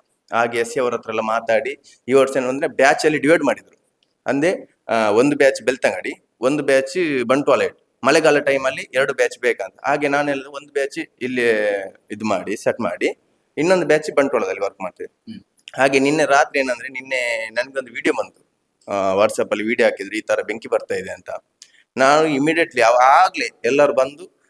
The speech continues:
Speaker 1: ಸಡನ್ಲಿ ರಾತ್ರಿ ಅಲ್ಲಿಂದ ನಾನು, ನಾನು ಬಂಟ್ವಾಳದಲ್ಲಿ ಇರೋದು, ನಾನು ಬಂಟ್ವಾಳದಿಂದ ಇಲ್ಲಿಗೆ ಬರುವ ಹೊತ್ತಲ್ಲಿ ಹುಡುಗರು ಆ ಸ್ಪಾಟ್ಗೆ ಹೋಗಿ ಅದನ್ನ ಕ್ಲಿಯರ್ ಕೂಡ ಮಾಡಿ ಆಗಿದೆ ರಾತ್ರಿ ಹೊತ್ತು.
Speaker 2: ಓಕೆ.
Speaker 1: ಹಾ.
Speaker 2: ಎಷ್ಟು ಟಫ್ ಇತ್ತು, ನೀವು ಅಲ್ಲಿ ಹೋದ್ರಿ ಸ್ಪಾಟಿಗೆ?
Speaker 1: ಹೌದು.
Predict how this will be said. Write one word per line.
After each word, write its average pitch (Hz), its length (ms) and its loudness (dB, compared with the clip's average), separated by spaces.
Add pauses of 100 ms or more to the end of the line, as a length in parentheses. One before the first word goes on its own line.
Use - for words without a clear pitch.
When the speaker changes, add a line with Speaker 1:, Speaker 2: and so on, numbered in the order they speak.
(140)
Speaker 1:
ಸಡನ್ಲಿ 135 360 2
ರಾತ್ರಿ 127 400 2
ಅಲ್ಲಿಂದ 143 280 0
ನಾನು, 139 360 2
ನಾನು 131 260 0
ಬಂಟ್ವಾಳದಲ್ಲಿ 131 460 -4
ಇರೋದು, 98 380 -8
ನಾನು 123 160 -4
ಬಂಟ್ವಾಳದಿಂದ 135 360 -2
ಇಲ್ಲಿಗೆ 127 240 -4
ಬರುವ 131 220 2
ಹೊತ್ತಲ್ಲಿ 139 360 0
ಹುಡುಗರು 123 320 0
ಆ 117 140 4
ಸ್ಪಾಟ್ಗೆ 117 440 -2
ಹೋಗಿ 120 400 -6 (300)
ಅದನ್ನ 117 260 -6
ಕ್ಲಿಯರ್ 143 340 0
ಕೂಡ 127 120 -4
ಮಾಡಿ 113 280 0
ಆಗಿದೆ 101 320 -2
ರಾತ್ರಿ 95 260 -4
ಹೊತ್ತು. - 200 -12 (600)
Speaker 2:
ಓಕೆ. 110 200 -16
Speaker 1:
ಹಾ. 98 340 -10 (800)
Speaker 2:
ಎಷ್ಟು 190 500 4
ಟಫ್ - 280 4
ಇತ್ತು, 139 360 0 (240)
ನೀವು 185 140 6
ಅಲ್ಲಿ 180 140 6
ಹೋದ್ರಿ 196 260 6
ಸ್ಪಾಟಿಗೆ? 139 400 2
Speaker 1:
ಹೌದು. - 680 -16